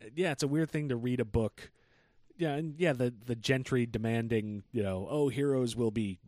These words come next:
brought down to our level," which is just sort of a, almost a straight dig at the darkening that happened with the New fifty-two.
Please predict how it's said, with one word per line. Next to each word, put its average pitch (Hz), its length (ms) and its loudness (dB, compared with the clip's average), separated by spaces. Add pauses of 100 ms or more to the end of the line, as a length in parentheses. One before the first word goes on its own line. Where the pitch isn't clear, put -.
(100)
brought 143 320 4
down 135 280 0
to 123 160 -2
our 127 200 2
level," 110 520 2
which 98 160 -8
is 101 160 -4 (100)
just - 180 -4
sort 120 180 0
of 98 120 -8
a, 92 100 -6 (720)
almost 165 300 4
a 101 40 -4
straight 120 420 0
dig 98 200 -4
at 95 120 -6
the 98 80 -4
darkening 95 600 -4
that 90 120 -6
happened 95 320 -8
with 85 100 -8
the 82 80 -12
New 92 160 -4
fifty-two. 90 800 -4